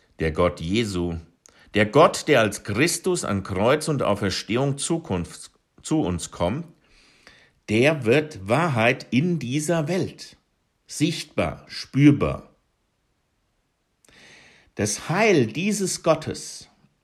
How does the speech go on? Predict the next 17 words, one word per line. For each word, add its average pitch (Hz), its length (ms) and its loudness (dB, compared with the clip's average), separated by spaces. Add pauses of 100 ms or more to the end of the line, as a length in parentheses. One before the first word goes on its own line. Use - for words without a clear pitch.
(240)
tritt 123 340 -2
also 107 320 -2
hervor 123 600 0
in 107 140 -2
den 92 180 0
Ereignissen 113 1000 -4
dieser 95 460 -4
Welt. - 540 -6 (500)
Das 143 240 -2
ist - 240 -12
die 90 80 -4
Botschaft 87 800 -4 (480)
der 87 140 -6
Komposition 87 1040 -4
im 80 260 -6
heutigen 95 840 -2 (540)
Losungstext. - 1400 -8